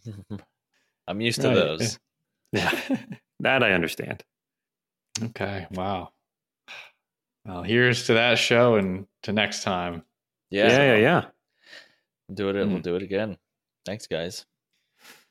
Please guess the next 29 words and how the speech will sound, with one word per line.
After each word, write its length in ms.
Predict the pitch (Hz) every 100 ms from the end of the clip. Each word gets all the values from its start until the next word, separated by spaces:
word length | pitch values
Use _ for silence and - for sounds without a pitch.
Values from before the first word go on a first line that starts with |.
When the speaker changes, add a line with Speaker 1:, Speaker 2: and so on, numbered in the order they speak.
| _ _ _ _
Speaker 3:
You 80 | 143
think 160 | 196 214
there's 200 | 220 185
any 120 | 185
way 220 | 175 170
we 80 | 175
could 120 | 175
get, 140 | 139 147
like, 120 | 135
a 80 | 127
company 680 | - - 104 135 131 127 131
or, 200 | 104 95
like, 180 | 90 -
somebody 1600 | - - - - 117 113 113 117 117 120 117 110 113 113 113 107
to 120 | -
pay 400 | - - 104 113
for 240 | - 101
us 240 | 95 98 -
to 120 | 95
go 200 | 87 98
to 80 | 101
the 120 | 92
U 160 | 95 98
K 320 | - 87 95
to 80 | 101
do 200 | 110 113
this 240 | 117 -
next 200 | 117 107
time? 340 | - 123 123